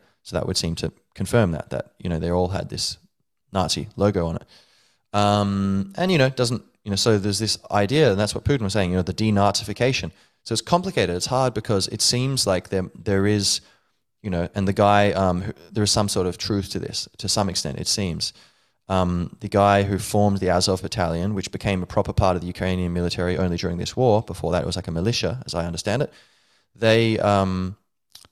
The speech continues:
uh, the founder said, "Oh, you know, this is, we are part of, you know, the, the final battle, um,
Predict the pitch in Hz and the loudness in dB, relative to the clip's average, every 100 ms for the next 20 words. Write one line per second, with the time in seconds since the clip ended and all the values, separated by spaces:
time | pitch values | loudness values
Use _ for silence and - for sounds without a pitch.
0 | _ _ _ 101 95 92 - 101 98 120 | _ _ _ -2 0 0 0 -2 2 4
1 | 123 101 - 92 95 92 85 104 90 85 | 4 2 2 0 2 2 2 0 0 0
2 | 98 - 95 90 - 98 90 107 95 95 | -2 0 0 -2 -2 0 0 2 4 2
3 | 101 90 87 - - _ _ _ _ _ | 0 0 -2 -6 -14 _ _ _ _ _
4 | 98 85 92 - 95 - 98 95 92 87 | -6 -4 -4 -6 -6 2 2 4 2 2
5 | 87 87 87 85 _ _ - 95 95 - | 0 0 -2 -6 _ _ -4 -2 -2 -2
6 | 92 90 - _ _ _ _ 90 82 | -4 -4 -10 _ _ _ _ -4 -4